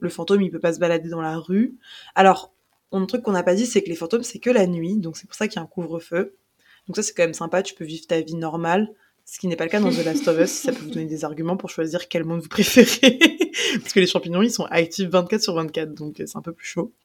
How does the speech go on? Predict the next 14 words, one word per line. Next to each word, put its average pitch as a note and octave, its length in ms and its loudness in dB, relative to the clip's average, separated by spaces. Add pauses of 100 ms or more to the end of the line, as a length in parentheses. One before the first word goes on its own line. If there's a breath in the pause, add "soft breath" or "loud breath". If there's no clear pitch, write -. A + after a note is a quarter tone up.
(560 loud breath)
Et, F3+ 240 8
euh, E3+ 100 6
peut-être G3+ 300 -2
que A#3+ 80 4
c'est G#3+ 120 2
aussi F#3 200 2
un G3 80 4
truc, G#3 160 0
du F3+ 80 -6
coup, - 100 -6
d'attachement F3+ 580 4
à E3 40 -2
un E3 40 -2
lieu. E3 440 -4